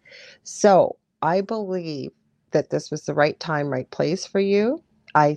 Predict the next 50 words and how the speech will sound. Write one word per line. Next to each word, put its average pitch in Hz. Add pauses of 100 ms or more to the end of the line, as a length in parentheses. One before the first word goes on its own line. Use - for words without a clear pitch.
think, 143
if 151
you 147
will, 147
and 139
it's 113
very 135
cliche, 147
the 139
stars 143
were 175
all 170
aligned 160
at 147
the 143
right 147
time. 196 (800)
I 156
believe 147
this 139
is 135
part 135
of 127
a 123
fam-, 151 (180)
uh, 131 (100)
family, 165
whether, 143
I 127
don't 156
know 135
if 123
you 143
call 139
yourself 135
a 135
star 147
seed. 180
I 160
keep -
hearing 170
that. 160
I 160
don't 151
use 165
that 170
word 156
very 151
often. 165 (580)
Um, 156